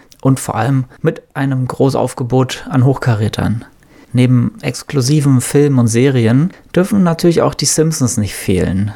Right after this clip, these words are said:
die seit einer Übernahme von Twentieth Century Fox im letzten Jahr auch zur Disney-Familie gehören. Bislang haben es die Simpsons auf stolze einunddreißig Staffeln und insgesamt mehr als sechshundertfünfzig Folgen geschafft.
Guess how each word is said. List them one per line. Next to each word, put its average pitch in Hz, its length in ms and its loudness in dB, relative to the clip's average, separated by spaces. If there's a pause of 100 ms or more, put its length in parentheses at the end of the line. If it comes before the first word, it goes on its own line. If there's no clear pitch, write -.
die 127 80 2
seit 117 420 -2 (380)
einer 107 300 -2 (100)
Übernahme 120 560 0
von 110 260 -2
Twentieth 113 300 -2
Century 110 380 0
Fox - 420 -6
im 117 160 2
letzten 107 340 -2
Jahr 104 380 0 (500)
auch - 200 -8
zur - 180 -4
Disney-Familie 104 680 2
gehören. 98 460 -4 (600)
Bislang 117 500 -2
haben 127 200 0
es 127 100 -4
die - 80 -14
Simpsons 143 600 -2 (200)
auf 123 240 -4
stolze - 840 -4
einunddreißig 127 720 0
Staffeln 120 560 0
und 120 320 0 (320)
insgesamt 127 680 0
mehr 120 160 2
als 104 240 -4
sechshundertfünfzig 151 840 -4
Folgen 139 300 0
geschafft. - 540 -6